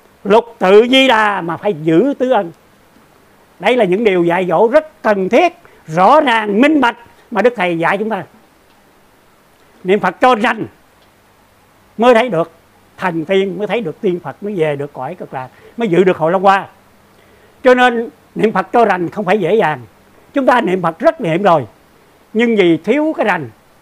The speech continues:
Và thiếu cái gì nữa? Thiếu cái sành. Hai cái rành và cái sành này không có, cho nên tới bây giờ Phật chưa có ở trong lòng.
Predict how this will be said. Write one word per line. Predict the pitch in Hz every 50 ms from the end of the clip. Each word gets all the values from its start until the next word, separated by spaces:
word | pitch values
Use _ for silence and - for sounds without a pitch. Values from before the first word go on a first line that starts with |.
| _ _ _ _ _ _ _ _ -
Và | 180 170
thiếu | 226 285
cái | 320 311
gì | 240 202
nữa? | 185 185 220 285 370 - _ _ _ _ _ _ _ _ _ _ _ _ _ _ _ _ _ _ _ _ _ _ _ _ _ _ _ _ _ _ _ -
Thiếu | 233 254
cái | 247 294 240
sành. | - 185 180 160 143 120 104 _ _ _ _ _ _ _ _ _ _ _ _ _ _ _ _ _
Hai | - 214 220 226 220
cái | 254 254
rành | 226 202 180 175 175
và | 165
cái | 180 240 226
sành | - 214 190 170
này | 180 165
không | 139 180 220
có, | 220 233 226 262 285 247
cho | 202 214
nên | 190 202 202 208
tới | 208 240 226
bây | 214 208 190
giờ | 180 165 160 151 147 139 127 117 _ _ _ _ _ _ _ _ _ _ _ _ _ _ _ _ _ _ _ _ _ _ _ _ _ _
Phật | - 180 196 - _ - - -
chưa | 262 226 214
có | 214 262 247
ở | 233
trong | 185 233 208 190
lòng. | 190 160 156 131 123